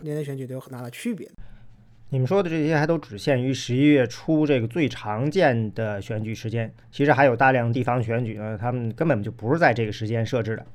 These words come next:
Speaker 1: 对，这个是，就反映的就是美国政治中还有一个最核心的问题，就是选举这么一个关键的东西，它没有一个联邦的所谓的标准。那还有一个就是选举日期也是一个很多州可以有自主性去选择的。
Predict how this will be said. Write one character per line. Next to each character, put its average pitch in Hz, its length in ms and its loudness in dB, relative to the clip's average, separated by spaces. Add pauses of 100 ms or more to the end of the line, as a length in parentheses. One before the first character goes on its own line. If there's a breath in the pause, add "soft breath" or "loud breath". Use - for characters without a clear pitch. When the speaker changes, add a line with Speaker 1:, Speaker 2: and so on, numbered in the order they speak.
(240)
Speaker 1:
对， 185 180 0
这 254 140 -4
个 190 140 2
是， 165 580 -2
就 180 160 -6
反 165 160 -4
映 214 100 0
的 190 80 0
就 170 120 -2
是 165 40 -2
美 156 140 -2
国 147 140 -2
政 220 120 0
治 165 140 -2
中 175 160 -4
还 185 140 -4
有 185 100 0
一 147 80 0
个 143 140 -4
最 160 120 -6
核 143 160 -8
心 151 140 -10
的 147 80 -6
问 139 140 -8
题， 120 80 -12
就 135 100 -8
是 143 80 -4
选 175 320 -4
举 220 260 -8
这 170 80 -10
么 151 80 -4
一 143 80 -2
个 147 80 -6
关 196 220 -4
键 214 100 2
的 156 120 -2
东 135 160 -6
西， 127 100 -12
它 143 160 -12
没 196 100 -8
有 247 80 -4
一 151 120 -4
个 160 260 -6 (360 soft breath)
联 131 220 -8
邦 285 220 -2
的 156 300 -4 (440 soft breath)
所 135 160 -10
谓 139 60 -6
的 135 80 -8
标 175 220 -2
准。 139 120 -8 (240)
那 156 140 -10
还 247 140 0
有 269 80 2
一 254 80 2
个 220 100 4
就 196 160 2
是 185 60 -2
选 220 200 -2
举 247 140 2
日 220 160 -2
期 269 220 0
也 147 120 0
是 131 140 -8
一 127 100 -6
个 135 120 -6
很 127 100 -10
多 127 160 -8
州 131 380 -8
可 - 120 -6
以 135 120 -2
有 123 100 -6
自 143 160 -8
主 127 140 -10
性 147 160 -6
去 139 100 -10
选 - 220 -10
择 - 180 -16
的。 110 100 -20